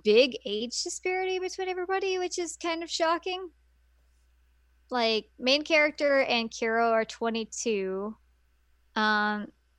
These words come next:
pretty sure Victor is twenty-eight. Um, I guess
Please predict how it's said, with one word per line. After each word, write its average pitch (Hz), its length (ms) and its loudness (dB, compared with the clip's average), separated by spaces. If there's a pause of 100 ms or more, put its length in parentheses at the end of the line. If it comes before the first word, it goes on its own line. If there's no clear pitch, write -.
(320)
pretty 302 580 0
sure 269 580 6
Victor 240 560 2
is 202 600 -2
twenty-eight. 226 880 -4 (1300)
Um, 202 800 2 (440)
I 247 40 2
guess 330 400 2